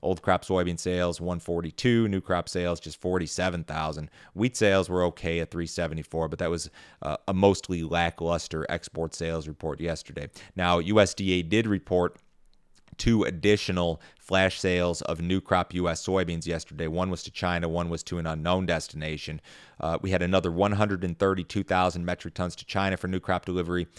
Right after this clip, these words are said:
and two hundred and sixty thousand metric tons to an unknown destination for new crop delivery. So between China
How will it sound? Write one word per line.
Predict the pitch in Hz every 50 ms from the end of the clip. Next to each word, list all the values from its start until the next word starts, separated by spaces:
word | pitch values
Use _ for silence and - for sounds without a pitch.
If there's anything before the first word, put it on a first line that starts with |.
| - - - - -
and | - 82 85 82 -
two | - 113 107
hundred | 92 95 95 90 85 82
and | 82 78
sixty | - 104 104 - - 90
thousand | - - 90 87 87 80 85 87
metric | 87 85 82 - - -
tons | - 90 87 85 82 -
to | - - 87
an | 82 76
unknown | - - 82 80 80 90 98 104 101
destination | 90 87 82 - - - 80 80 80 76 - - 73
for | - -
new | 78 78 80 78
crop | - 78 76 73 -
delivery. | 80 78 80 76 76 76 73 - - - - - - -
So | - - 98
between | 85 90 85 - - 123 135 139
China | - - - 123 123 127 123 117 110 104